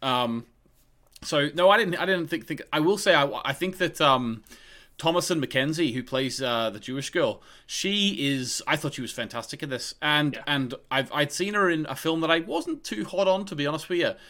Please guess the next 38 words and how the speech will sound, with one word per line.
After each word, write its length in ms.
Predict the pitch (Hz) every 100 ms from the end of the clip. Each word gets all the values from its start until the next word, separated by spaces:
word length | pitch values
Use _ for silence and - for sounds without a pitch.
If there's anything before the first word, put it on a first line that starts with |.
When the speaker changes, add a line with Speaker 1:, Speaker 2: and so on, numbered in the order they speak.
| - -
Speaker 1:
which 160 | 135
was 140 | 143 120
Leave 280 | 143 156 151
No 140 | 151
Trace, 640 | 139 135 143 - - - _ -
um, 540 | 127 127 123 117 110 107 _ - - - -
which 140 | 170
Speaker 2:
I've 40 | 147
Speaker 1:
was 80 | 156
a 40 |
Speaker 2:
never 80 | 151
Speaker 1:
fil-, 120 | 147
Speaker 2:
saw 80 | 139
that. 60 | - _ _ _ _ _ _ -
Speaker 1:
It 40 | 147
was 120 | 131
a 40 |
film 260 | 131 196 185
with 120 | 160
her 140 | 160 151
and 100 | 139
Ben 160 | 139
Foster 440 | 131 127 - 151 120
about, 240 | 127 123
about, 460 | 131 117 131 120 -
uh, 300 | 127 117 113 - -
them 400 | 123 120 113 101 - 113
going, 280 | 131 127 131
it's, 140 | 131
it 100 | 147
was 140 | 156 127
a, 80 | 110 -
it 120 | 135 - -
was 160 | 139
sort 180 | - 190
of 60 | 156
a 60 |
very, 560 | 113 139 143 143 131